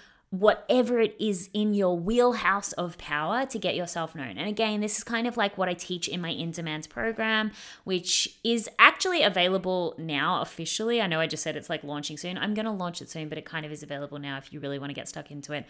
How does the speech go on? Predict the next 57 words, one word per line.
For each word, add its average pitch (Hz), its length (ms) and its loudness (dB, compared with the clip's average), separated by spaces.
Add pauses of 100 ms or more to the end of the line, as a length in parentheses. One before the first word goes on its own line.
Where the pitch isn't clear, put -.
(360)
The 196 140 6
only 190 160 4
thing 170 140 -2
I'm 151 100 0
gonna 143 160 -2
do 139 140 -4
is 131 160 -4
change 135 240 -6
the 127 80 -12
slides 123 340 -8
to 151 80 -6
my 117 80 -6
new 101 160 -8
branding, - 440 -10 (360)
but - 220 4
it's 180 160 0
actually - 320 -6
available - 420 -10
if - 160 -12
you - 60 -8
want. 95 160 -10
I'll - 80 2
leave 190 180 4
the 151 80 -4
link 104 180 -8
below. 65 300 -8 (480)
Um, 165 560 6
and 190 160 4
maybe 175 240 6
if 165 100 0
you're 165 100 0
watching 151 260 -6
this 151 160 -8
in 147 40 -8
the 131 60 -10
future, 113 280 -12
you'll 110 140 -6
be 101 80 -6
like, 104 220 -8
"What 160 160 -4
the 131 80 -8
hell? 87 360 -4 (120)
Your 127 100 -2
branding 147 420 -4
matches." - 600 -6 (120)
And 202 140 -4
then 214 280 -4
that 233 120 -4
means 233 160 -2
I've 240 120 -4
already 240 180 -2
changed 247 340 -2
it 165 40 0
and 135 100 -4
it's 147 140 -4
already 147 220 -4
relaunched. 135 500 -8